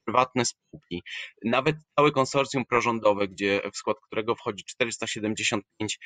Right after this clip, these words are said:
e, tytułów, to jest Środkowoeuropejska Fundacja Prasy. E, cały czas się podkreśla, że to jest prywatne, a z drugiej strony Węgry, żeby troszeczkę sobie to zrównoważyć, bardzo mocno angażują się na przykład w Green Deal unijny.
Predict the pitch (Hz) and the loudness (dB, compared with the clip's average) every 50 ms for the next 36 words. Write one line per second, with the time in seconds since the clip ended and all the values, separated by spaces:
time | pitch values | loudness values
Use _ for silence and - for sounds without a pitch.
0 | - - - - - _ - 98 101 98 92 80 - - 110 - 127 113 104 98 | -18 -18 -18 -20 -20 _ -2 0 2 2 2 0 -2 -6 0 2 4 6 6 4
1 | - - - 95 - - - - 113 - - - 113 98 107 104 101 101 101 95 | 2 0 -2 -2 0 -2 0 0 -2 -2 -2 -2 0 4 6 6 6 6 4 4
2 | - - 107 110 - - 110 - - 110 107 101 98 101 107 - - 107 95 - | 2 0 0 0 -2 -4 -4 -4 -2 -4 -2 0 0 -2 -2 0 -2 -2 -2 -2
3 | - - 98 92 - - - - 85 85 - - - - - - - _ - 101 | -6 -4 -4 -4 -4 -4 -6 -6 -6 -8 -8 -14 -20 -20 -20 -20 -20 _ 0 2
4 | 101 95 - _ _ _ - 147 147 143 - - - - 117 101 - - 120 117 | 2 2 2 _ _ _ 0 2 2 2 2 0 0 -2 -4 -4 -2 -2 -2 0
5 | - 123 107 101 - 113 110 - - _ _ - 117 101 98 95 92 - _ _ | 0 -2 -2 0 0 0 0 0 -4 _ _ -4 -2 2 2 2 2 0 _ _
6 | _ - 104 123 - - - - - - - - 101 104 127 151 170 160 135 - | _ -6 -6 -6 -8 -16 -20 -20 -20 -20 -18 -10 -4 -2 2 4 4 2 2 0
7 | - - 123 117 120 123 127 117 - - 107 110 101 95 120 110 120 127 113 135 | 2 2 4 4 4 4 2 2 2 0 -2 -2 0 0 0 0 0 0 0 2
8 | 123 123 120 123 107 - 101 - 98 101 104 - - 101 104 - - - - 110 | 2 4 4 4 2 0 -2 -6 -6 -8 -10 -8 -6 -4 -4 -4 -4 -6 -8 -8
9 | - - 113 101 104 - 113 104 104 113 117 104 107 110 107 104 101 98 95 101 | -6 -4 -4 -2 -2 -2 -4 -4 -4 -4 -4 0 2 2 4 4 2 2 0 -2
10 | 113 - - - - - - - - _ - - - - - 127 120 139 131 127 | -4 -4 -6 -10 -14 -16 -18 -18 -16 _ -16 -16 -8 -4 -2 2 2 4 4 4
11 | 131 - 143 127 123 110 123 120 104 113 107 110 120 - 123 120 113 - - 120 | 4 4 4 2 4 4 2 2 4 4 2 2 2 2 0 0 -2 0 -2 -2
12 | 123 127 127 135 127 _ - 190 185 170 143 120 104 98 95 95 95 92 - - | -2 -2 -8 -12 -14 _ 0 2 4 6 6 4 4 0 0 0 0 0 0 0
13 | 101 104 98 95 90 87 87 85 85 85 | 0 2 2 2 0 0 -2 -4 -6 -6